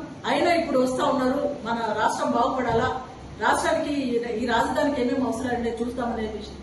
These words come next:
ఉద్దేశంతో ఒక టీంను ఏర్పాటు చేసి, దాని పరిరక్షణలో మేడం గారు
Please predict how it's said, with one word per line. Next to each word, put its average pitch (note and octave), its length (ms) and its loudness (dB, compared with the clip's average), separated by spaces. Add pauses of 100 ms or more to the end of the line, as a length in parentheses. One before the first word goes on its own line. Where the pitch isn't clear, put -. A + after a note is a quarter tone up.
(300)
ఉద్దేశంతో B3+ 400 -2
ఒక - 200 -4
టీంను C4 320 -4
ఏర్పాటు A3 340 -6
చేసి, - 220 -10 (520)
దాని B3+ 260 0
పరిరక్షణలో C4+ 540 2
మేడం B3+ 240 2
గారు - 120 0